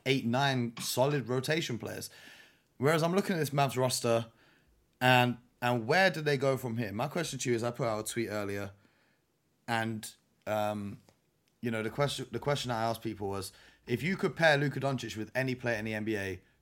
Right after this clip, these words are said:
who would you wanna pair him with? So using your mind as a scout,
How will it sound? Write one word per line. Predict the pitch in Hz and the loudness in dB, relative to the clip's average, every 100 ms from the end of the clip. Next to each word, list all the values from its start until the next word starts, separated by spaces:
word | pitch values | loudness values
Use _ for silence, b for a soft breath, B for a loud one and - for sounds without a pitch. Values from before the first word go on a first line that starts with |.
| _ | _
who | - 123 123 | -6 0 0
would | 120 | 0
you | 117 | -2
wanna | 113 107 | -4 -6
pair | 104 101 | -4 -4
him | 95 95 | -4 -10
with? | - - - _ _ _ _ - | -16 -16 -18 _ _ _ _ 0
So | 127 | 2
using | 127 165 160 | 2 0 0
your | 151 | 2
mind | 139 135 135 123 | 4 4 4 2
as | 104 | -2
a | 101 | -6
scout, | - 127 117 110 | -2 2 2 -2